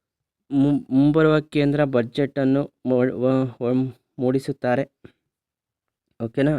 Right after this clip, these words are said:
ಜುಲೈ ಇಪ್ಪತ್ತೆರಡು, ಎರಡ್ ಸಾವಿರದ ಇಪ್ಪತ್ನಾಲ್ಕು ಇಪ್ಪತ್ತೈದು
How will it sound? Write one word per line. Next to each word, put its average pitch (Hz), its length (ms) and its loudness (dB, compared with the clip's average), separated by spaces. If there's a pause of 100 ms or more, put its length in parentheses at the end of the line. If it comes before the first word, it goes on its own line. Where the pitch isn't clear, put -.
(760)
ಜುಲೈ 165 220 4
ಇಪ್ಪತ್ತೆರಡು, 160 540 0
ಎರಡ್ 151 140 2
ಸಾವಿರದ 147 220 -4
ಇಪ್ಪತ್ನಾಲ್ಕು 147 460 -6
ಇಪ್ಪತ್ತೈದು 143 560 -6